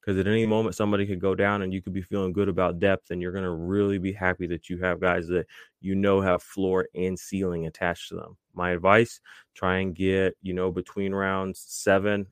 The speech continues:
and eleven, get two to three of these guys on your team right here, and you're gonna be set up, uh, with a good start. Um, go check out the line, or the defensive back show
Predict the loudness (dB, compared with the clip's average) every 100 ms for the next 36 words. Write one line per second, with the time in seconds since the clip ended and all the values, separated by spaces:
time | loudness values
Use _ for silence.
0 | -6 -2 2 6 4 4 -2 -6 _ _
1 | _ _ 0 0 0 0 2 2 0 0
2 | 2 2 4 6 6 6 2 0 0 0
3 | -2 -4 -2 0 0 0 0 -2 _ _
4 | _ _ -6 -2 0 -2 -2 -2 -2 -2
5 | -2 0 0 0 _ _ -10 -2 0 0
6 | -2 -2 -2 0 2 4 2 -2 _ -6
7 | -2 0 -2 -8 _ 0 0 2 2 4
8 | 2 2 2 2 0 0 0 0 0 -2
9 | -2 -2 0 0 -2 0 2 2 -2